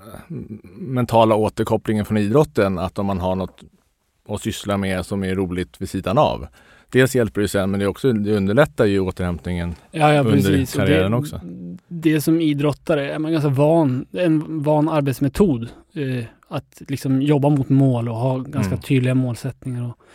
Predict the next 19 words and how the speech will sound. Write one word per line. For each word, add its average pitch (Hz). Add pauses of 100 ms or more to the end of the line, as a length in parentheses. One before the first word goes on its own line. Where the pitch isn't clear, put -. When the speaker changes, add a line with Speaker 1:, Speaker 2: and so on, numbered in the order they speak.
(320)
Speaker 2:
det 151
är -
väl 143
liksom 139
lite 151
det 147
vi 143
försöker 123 (1080)
återskapa 147
här 139
då, 120 (240)
eh, 123
för 123
livet 120
i 113
stort, -
om 135
man 120
säger. 143